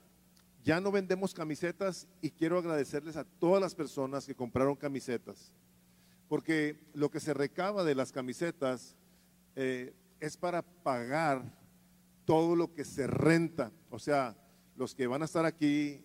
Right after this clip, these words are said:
ese día van a ver ustedes una plataforma con bocina, luces, pantallas,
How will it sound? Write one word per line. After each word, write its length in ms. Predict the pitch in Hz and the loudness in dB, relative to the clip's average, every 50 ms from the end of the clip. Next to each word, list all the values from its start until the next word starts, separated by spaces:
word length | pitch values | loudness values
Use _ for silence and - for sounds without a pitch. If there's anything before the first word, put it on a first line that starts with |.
| - - _ | -20 -14 _
ese 280 | - 120 117 170 165 165 | -6 -2 2 4 6 6
día 300 | 156 143 131 123 120 123 | 6 6 4 2 0 -4
van 200 | 117 123 127 139 | -6 -8 -6 -6
a 60 | 135 | -4
ver 180 | 135 135 135 135 | -4 -2 -2 -4
ustedes 460 | 127 - - 135 135 139 135 127 131 | -6 -4 -2 2 2 2 2 0 -2
una 500 | 143 139 139 143 139 135 123 113 98 92 - _ _ _ _ _ _ | -6 -2 0 0 0 0 0 -4 -6 -10 -16 _ _ _ _ _ _
plataforma 1160 | - 139 135 127 123 - 120 120 - - - 151 151 156 151 143 147 147 147 143 143 143 131 - | 0 2 2 2 2 0 -2 -4 -4 -2 2 4 4 4 4 2 0 -2 0 0 0 -2 -4 -6
con 180 | 127 117 110 101 | -8 -8 -6 -4
bocina, 600 | 110 107 - 156 160 156 151 151 147 147 143 139 | -6 -4 -2 -2 -2 -2 -2 -2 -2 -2 -2 -2
luces, 920 | 135 139 151 165 180 175 175 - 175 160 156 151 151 143 139 - - - - - - _ _ _ | 4 8 12 12 12 12 10 4 0 -2 0 0 0 -2 -2 -6 -12 -18 -20 -20 -20 _ _ _
pantallas, 1120 | - 131 123 127 120 - - 160 156 165 165 165 160 165 160 160 156 151 143 - - - | -4 -4 -2 -4 -6 0 2 4 4 4 4 0 -2 -2 0 0 0 0 -2 -4 -10 -18